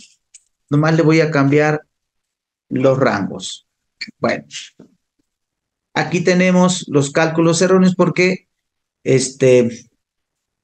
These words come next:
a ver, ah, porque no tenemos aquí cifra,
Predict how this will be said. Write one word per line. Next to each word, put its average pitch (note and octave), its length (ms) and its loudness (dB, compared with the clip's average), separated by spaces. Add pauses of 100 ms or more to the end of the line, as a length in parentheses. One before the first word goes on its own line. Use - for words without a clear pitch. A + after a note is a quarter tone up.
(2000)
a C3+ 120 -2
ver, C#3 280 0
ah, E3 160 -2
porque D3+ 240 -4
no D3+ 160 0
tenemos D#3 400 2
aquí D3 320 -2
cifra, A2+ 500 -6